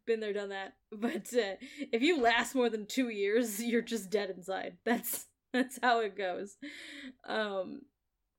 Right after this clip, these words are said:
I th-, I feel like I should put on record, though, I have never <laughs> sold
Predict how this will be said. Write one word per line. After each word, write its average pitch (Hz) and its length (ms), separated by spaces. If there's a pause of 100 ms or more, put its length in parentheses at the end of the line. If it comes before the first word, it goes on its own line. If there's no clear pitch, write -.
(460)
I 240 160
th-, - 180
I 240 100
feel 294 160
like 285 120
I 262 60
should 254 240
put 247 140
on 220 100
record, 208 280
though, 202 120
I 226 140
have 233 160
never 247 240
<laughs> - 0
sold 247 540